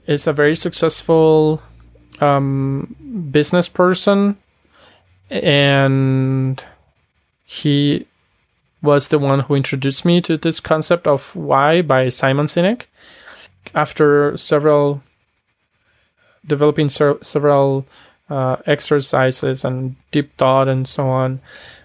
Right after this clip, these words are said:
I concluded that my why was to create tools that people would use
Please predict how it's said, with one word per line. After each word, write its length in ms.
I 320
concluded 600
that 320
my 200
why 440
was 560
to 480
create 640
tools 800
that 260
people 460
would 280
use 580